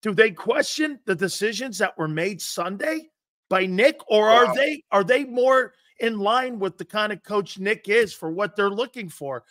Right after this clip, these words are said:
Speaker 1: How do you think they look at this?
Speaker 2: I, I think now, a, a day like yesterday m-,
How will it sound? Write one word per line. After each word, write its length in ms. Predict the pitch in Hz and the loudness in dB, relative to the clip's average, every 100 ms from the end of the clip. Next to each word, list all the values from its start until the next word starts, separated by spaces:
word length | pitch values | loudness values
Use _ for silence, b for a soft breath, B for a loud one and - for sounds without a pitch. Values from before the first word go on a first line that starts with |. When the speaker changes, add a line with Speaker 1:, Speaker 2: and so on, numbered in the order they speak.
| b b | b b
Speaker 1:
How 140 | - | -2
do 80 | 320 | 0
you 120 | 320 | 0
think 260 | 320 302 - | 0 -6 -4
they 140 | 269 | -6
look 260 | 214 262 - | -4 -6 -6
at 140 | - | -12
this? 440 | - 127 - - _ _ 110 | -12 -16 -14 -16 _ _ -10
Speaker 2:
I, 100 | 117 - | -10 -6
I 140 | 117 | -8
think 320 | 113 120 110 _ 87 _ _ | -8 -12 -12 _ _ _ _
now, 380 | 104 107 107 87 - _ _ _ - | -14 -8 -6 -6 -10 _ _ _ -20
a, 220 | 92 110 | -14 -12
a 20 | |
day 260 | 104 139 151 | -6 -4 -4
like 220 | 123 92 - | -6 -10 -14
yesterday 480 | 82 71 - - - - _ _ _ _ _ _ _ _ _ - | -16 -16 -18 -20 -20 -20 _ _ _ _ _ _ _ _ _ -18
m-, 240 | 98 98 | -12 -12